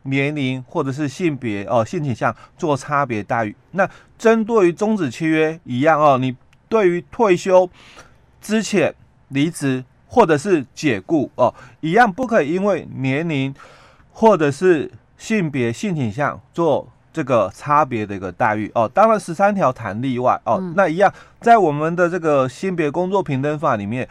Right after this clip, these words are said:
Speaker 1: 它也有谈例外的情况哦。
Speaker 2: 嗯。
Speaker 1: 所以它提到了，假如你是因为这个职务的需求或者是特性，那你对这个年龄，哦，做出了特殊的一个限制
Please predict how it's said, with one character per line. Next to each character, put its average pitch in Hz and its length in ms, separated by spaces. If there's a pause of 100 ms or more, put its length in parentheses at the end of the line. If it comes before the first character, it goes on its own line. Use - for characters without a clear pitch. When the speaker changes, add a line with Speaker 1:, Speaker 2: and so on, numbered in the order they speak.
(180)
Speaker 1:
它 196 220
也 175 160
有 156 160
谈 104 360
例 139 180
外 131 180
的 104 80
情 90 340
况 104 300
哦。 110 180
Speaker 2:
嗯。 208 40
Speaker 1:
所 202 80
以 196 40
它 208 140
提 139 200
到 175 200
了， 139 160 (400)
假 190 300
如 214 380 (100)
你 175 260
是 240 380 (180)
因 220 540
为 196 280 (380)
这 202 140
个 156 260
职 151 240
务 214 200
的 139 300
需 175 380
求 117 500
或 202 160
者 147 120
是 175 140
特 156 300
性， 143 320 (420)
那 202 180
你 156 180
对 175 480
这 185 120
个 156 140
年 127 320
龄， 131 340 (120)
哦， 127 200 (220)
做 185 200
出 170 200
了 160 160
特 165 380
殊 170 260
的 147 140
一 131 40
个 117 220
限 139 400
制 135 280